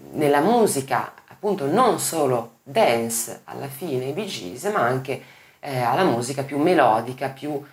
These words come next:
eh, più ballad, più tradizionale, tra virgolette. E io consiglio di riascoltarli, riascoltarli anche nelle diverse vesti musicali che hanno, che hanno prodotto e che hanno affrontato nel corso della loro carriera. Secondo me ci sono molti spunti interessanti da cogliere.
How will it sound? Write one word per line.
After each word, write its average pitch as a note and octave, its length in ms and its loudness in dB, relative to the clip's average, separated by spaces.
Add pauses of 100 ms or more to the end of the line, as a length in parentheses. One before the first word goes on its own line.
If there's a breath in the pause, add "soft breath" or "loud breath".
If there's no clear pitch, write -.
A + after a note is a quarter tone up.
(140 loud breath)
eh, A2+ 840 -4
più - 200 -2
ballad, B2+ 680 2
più - 220 -8
tradizionale, C3 840 -2
tra A#2+ 140 -10
virgolette. A#2 760 -12 (380 soft breath)
E B2+ 480 -2
io G#3 280 4
consiglio C4+ 420 0
di F3 100 4
riascoltarli, C#3 880 -2
riascoltarli G#3 680 0
anche F#3+ 340 0
nelle D3 240 -6
diverse E3 500 0
vesti D#3+ 640 -2 (340 soft breath)
musicali F3+ 680 4
che D3 100 -4
hanno, C3 400 2
che F3+ 60 -6
hanno F3+ 180 2
prodotto F3+ 380 -2
e - 40 -8
che - 60 -8
hanno C3 140 0
affrontato C#3+ 520 -6
nel B2 180 -8
corso B2 280 -14
della A#2 140 -12
loro A#2+ 200 -10
carriera. - 440 -14
Secondo F#3+ 320 -4
me F#3 160 0 (360 loud breath)
ci - 100 -16
sono E3 220 -2
molti A3 320 2
spunti F3+ 440 -4
interessanti C3+ 640 -4
da A#2 140 -8
cogliere. - 580 -14